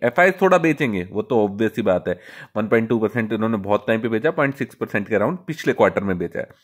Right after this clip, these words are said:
But एफआईएस का बेचना बंद होगा, एफआईएस का बेचना बंद हुआ और पॉइंट टू परसेंट बढ़ाया भी है शेयर होल्डिंग। और ये धीरे धीरे इस क्वार्टर में आप देखिएगा,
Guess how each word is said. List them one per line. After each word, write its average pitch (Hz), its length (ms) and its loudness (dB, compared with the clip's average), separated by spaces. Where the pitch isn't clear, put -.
But 120 140 2
एफआईएस 180 520 0
का 180 80 4
बेचना 120 440 0
बंद 104 280 0
होगा, 92 440 -2
एफआईएस 107 300 0
का 113 80 0
बेचना 101 300 -2
बंद 95 220 -2
हुआ 113 140 2
और 113 140 2
पॉइंट 95 360 -2
टू 101 80 -4
परसेंट 95 420 -4
बढ़ाया 95 420 -4
भी 104 180 -6
है 101 60 -4
शेयर 95 220 -4
होल्डिंग। 90 300 -8
और 147 80 -4
ये 196 80 0
धीरे 139 260 -4
धीरे 143 180 -4
इस - 160 -6
क्वार्टर 127 300 0
में 127 120 -2
आप 107 60 -2
देखिएगा, 104 460 -8